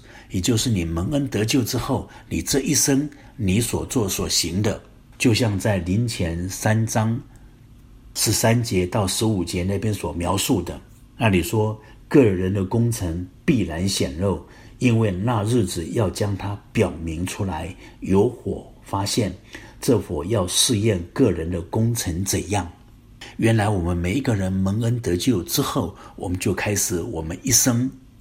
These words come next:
成为一个基督徒所建造的工程，这是根据神给我们的托付，我们在上面建造。在林前三章那边，保罗告诉我们，我们要谨慎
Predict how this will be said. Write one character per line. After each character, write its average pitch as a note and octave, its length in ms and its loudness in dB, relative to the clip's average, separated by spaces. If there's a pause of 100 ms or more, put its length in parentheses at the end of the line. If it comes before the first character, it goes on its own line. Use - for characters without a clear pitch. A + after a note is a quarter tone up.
(540)
成 G#2 240 0
为 G2 120 2
一 G2 40 -2
个 F#2+ 120 0
基 - 160 -2
督 A#2+ 160 4
徒 F2+ 400 0 (800)
所 - 340 0
建 G2 340 2
造 F#2+ 200 0
的 E2+ 140 -6
工 G2 260 0
程， - 160 -4
这 B2+ 140 2
是 A2 160 2
根 C3+ 260 4
据 B2+ 200 2
神 F#2+ 400 0
给 G#2+ 140 2
我 G2+ 140 0
们 D#2 80 -8
的 E2+ 120 -4
托 - 200 0
付， - 320 -2 (380)
我 E2 100 -2
们 D#2+ 140 -2
在 F#2+ 140 0
上 G2 200 0
面 F2+ 220 0
建 F2 240 0
造。 F2+ 260 -2 (120)
在 A2+ 160 4
林 G2+ 200 2
前 F#2+ 260 0
三 A#2+ 240 2
章 A#2 160 2
那 A2+ 100 2
边， A2 200 0
保 F#2+ 160 -8
罗 F2+ 180 -4
告 G2+ 220 0
诉 G#2+ 200 0
我 D#2+ 120 -4
们， G2+ 320 -4 (460)
我 - 80 -2
们 F2 140 2
要 G#2 120 4
谨 D#2+ 340 0
慎 G2+ 280 0